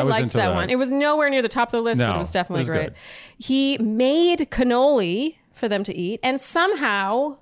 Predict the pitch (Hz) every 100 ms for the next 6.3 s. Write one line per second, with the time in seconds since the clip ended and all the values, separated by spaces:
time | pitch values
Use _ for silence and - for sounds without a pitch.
0 | - 240 254 269 277 254 226 - 240 240
1 | 208 190 190 220 220 202 208 196 208 175
2 | - 185 180 165 156 165 160 151 - -
3 | _ - 127 - - 127 - 147 131 -
4 | - 120 113 98 92 85 - 82 - -
5 | 269 330 - - - - 254 330 254 -
6 | 98 92 92